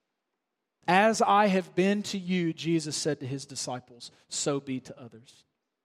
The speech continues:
See, our generosity as a church should always be motivated by God's grace in our lives because he's given us so much. Second thing I want you to see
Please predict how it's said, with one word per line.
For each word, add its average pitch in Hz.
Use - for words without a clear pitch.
See, 170
our 180
generosity 170
as 147
a -
church 131
should -
always 165
be 170
motivated 135
by 127
God's 139
grace 131
in 131
our 131
lives 120
because 139
he's 123
given 117
us 117
so -
much. 120
Second 180
thing 156
I 147
want 139
you 127
to -
see 127